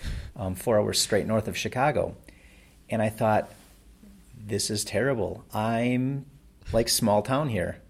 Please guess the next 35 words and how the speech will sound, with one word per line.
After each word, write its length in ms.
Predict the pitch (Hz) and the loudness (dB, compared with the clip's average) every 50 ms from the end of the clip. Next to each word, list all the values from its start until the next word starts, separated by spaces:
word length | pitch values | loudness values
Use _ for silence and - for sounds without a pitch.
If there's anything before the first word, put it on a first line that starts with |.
| - - - | -20 -20 -12
Like, 320 | - 110 107 - - - - - - - - - - - _ _ - _ _ _ - _ _ - - - | -8 -8 -8 -8 -10 -14 -20 -20 -20 -20 -20 -20 -20 -20 _ _ -20 _ _ _ -20 _ _ -18 -10 -6
a 80 | 117 | -4
farmer 480 | - - - 123 110 113 120 127 135 135 | -4 -2 2 2 4 4 4 2 0 -2
could 180 | 135 - 127 117 | -2 0 0 0
affect 420 | 117 - - 127 120 117 - - | -2 -2 0 0 0 0 0 0
my 140 | 107 101 107 | 0 2 2
<laughs> 120 | 107 110 - | 4 2 2
business 340 | - - - 113 95 - | 2 2 0 0 0 0
because 380 | - - - - - - 123 - | -2 -4 -4 -2 -2 -2 0 2
he 100 | - 165 | 6 8
just 220 | - - 127 - | 8 8 8 6
severed 260 | - 120 113 117 127 110 | 6 6 6 6 4 2
the 80 | 107 | 4
fiber 240 | - 113 110 104 107 | 4 6 6 6 6
optic 280 | 101 110 - - - - | 6 4 2 0 -4 -2
cable. 360 | - 95 92 - 113 113 - - - - | 0 0 0 0 -2 -4 -4 -8 -10 -8
It's 100 | - - | -4 0
gonna 160 | - 135 131 | 2 2 2
take 220 | 123 - 135 - | 2 0 0 0
a 60 | 110 | 0
weekend 320 | 101 113 120 120 135 107 95 | 0 0 0 0 0 0 0
to 40 | 87 | 0
fix." 440 | - - 127 - - - - - - - - - - - - - - | 0 0 0 0 0 -4 -6 -8 -8 -12 -20 -20 -20 -20 -20 -14 -8
So 280 | - - - 131 120 | -4 0 2 2 2
what 200 | 117 117 117 110 | 2 2 4 4
ended 280 | 113 131 156 160 - - | 4 2 2 0 0 0
up 120 | - - | -2 -4
happening 480 | - - 147 185 202 - 98 92 95 98 | -2 0 0 0 0 0 -2 -4 -2 -2
is, 200 | 92 90 - - 57 - - - - - - - | -4 -4 -6 -8 -10 -14 -18 -18 -18 -16 -12 -8
is 320 | 120 113 101 92 - - - - | -6 -6 -4 -6 -6 -10 -10 -10
when 160 | - 110 113 107 | -6 -2 0 0
I 120 | 95 98 | 2 2
left 260 | 107 123 127 - - | 4 2 2 0 -2
the 80 | - 123 | -6 -4
company 600 | - 113 107 104 - 113 110 110 107 107 110 - | -2 -2 -2 -2 -2 -2 -2 0 -2 -2 -4 -6